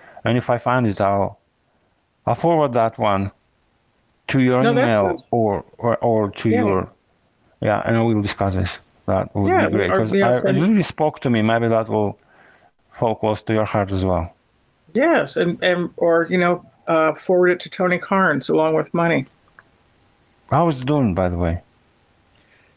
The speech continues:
Speaker 2: Tony Carnes is doing great. I love his artwork. He's doing a lot of sketches that start off with, uh, the general shape of the body. Then he does cross hatching,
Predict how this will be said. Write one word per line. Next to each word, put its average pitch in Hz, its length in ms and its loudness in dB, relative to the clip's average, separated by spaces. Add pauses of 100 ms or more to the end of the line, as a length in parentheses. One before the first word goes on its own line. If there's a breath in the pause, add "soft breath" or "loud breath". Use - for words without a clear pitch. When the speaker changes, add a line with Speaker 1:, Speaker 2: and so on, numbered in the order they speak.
(120 soft breath)
Speaker 2:
Tony 311 340 0
Carnes 190 400 0
is 196 140 0
doing 185 240 0
great. 220 420 2
I 165 100 0
love 185 440 0
his 170 260 0
artwork. 180 680 0
He's - 280 -4
doing 190 280 0
a 156 80 2
lot 160 220 2
of 156 220 -2
sketches 196 720 -2
that - 160 -4
start 165 280 0
off 156 240 0
with, 143 220 -4 (100)
uh, 147 240 2
the 156 200 -2
general 156 360 0
shape 160 380 -2
of 180 140 -2
the 185 80 0
body. 175 340 2
Then 165 160 0
he 160 80 0
does 151 220 -2
cross 156 480 -2
hatching, 175 640 -2